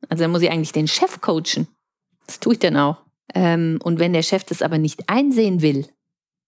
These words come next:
ja, sondern wenn's dem Chef um den Wert Gewinnmaximierung geht, Umsatz,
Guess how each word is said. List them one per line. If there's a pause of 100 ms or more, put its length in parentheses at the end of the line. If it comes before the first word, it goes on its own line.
ja,
sondern
wenn's
dem
Chef
um
den
Wert (460)
Gewinnmaximierung
geht,
Umsatz,